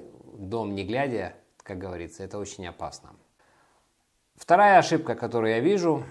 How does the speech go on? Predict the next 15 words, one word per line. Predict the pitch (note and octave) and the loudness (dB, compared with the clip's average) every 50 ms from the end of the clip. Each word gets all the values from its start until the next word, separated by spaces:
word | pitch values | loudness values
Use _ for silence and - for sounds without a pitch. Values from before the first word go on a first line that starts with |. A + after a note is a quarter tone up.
| - - - - - | -18 -20 -20 -20 -14
это | - A2+ A2 - - B2+ - | -12 -12 -10 -8 -6 -8 -6
когда | - B2 A2+ A2 A2 C3+ C3+ C3 B2+ B2 | -6 -6 -6 -4 0 2 4 6 6 4
покупатель | B2 - A#2+ - B2 A#2 - D#3 D#3+ E3 D#3+ - D3 C#3+ C#3 C3 C3+ C#3+ | 4 0 -4 -6 -6 0 2 2 2 2 2 -2 -6 -6 -6 -8 -8 -8
вообще | C3+ A2+ A2 - - | -8 -8 -6 -4 -4
не | D3+ C#3 | -4 -2
приходит | B2 A#2 A2 - A#2+ A2 A2 | -4 -6 -4 -4 -4 -4 -4
на | A2 G#2+ | -6 -8
инспекцию. | G#2 - - F#2+ F2 - - C2+ D2 | -8 -8 -8 -8 -10 -10 -14 -14 -6
Да, | F2 A2 G#2 F#2+ - | -2 0 0 0 -2
есть | G2 G#2 A#2+ B2 A#2 - | -4 -4 -4 -4 -4 -6
инспекция, | A#2 G2+ - F#3+ G3+ G#3+ G#3 - - F#3 E3+ D#3+ | -10 -6 -2 -2 -2 -2 -2 -4 -4 -4 -2 -4
но | C#3 C3+ C#3+ D3 D3 D3 - | -4 -6 -6 -6 -6 -6 -6
он | - - B2+ B2+ B2+ | -8 -8 -8 -8 -6
посылает | - B2 A#2 - - A#2 A2+ G#2+ G2+ F#2 F2 D#2+ D2+ - - | -6 -6 -6 -4 -4 -2 0 0 0 0 -2 -6 -10 -12 -16
там | - - - | -20 -20 -20